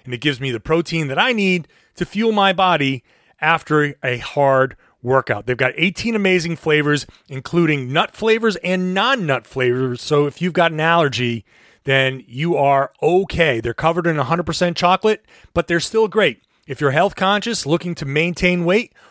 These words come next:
or lose weight. Low calorie, low sugar, high protein, high fiber, great for the keto diet. I love 'em. I get the,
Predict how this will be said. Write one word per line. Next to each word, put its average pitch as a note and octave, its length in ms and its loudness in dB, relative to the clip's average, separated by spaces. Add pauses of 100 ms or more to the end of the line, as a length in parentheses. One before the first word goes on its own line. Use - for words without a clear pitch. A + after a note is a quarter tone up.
(100)
or B3 420 0 (320)
lose B3+ 340 0
weight. F#2+ 360 -8 (600)
Low G#3+ 160 2
calorie, A#3 460 0
low G3+ 180 2
sugar, F#3+ 300 2
high F3 160 4
protein, E3+ 440 0
high D3+ 160 4
fiber, C#3+ 400 2
great D#3 340 0
for - 120 -6
the E3+ 100 -2
keto E3+ 420 0
diet. D3+ 440 2 (500)
I A3+ 460 2 (100)
love F3+ 340 0
'em. F#3+ 280 0
I E3+ 180 2
get F#3 160 -2
the, - 100 -4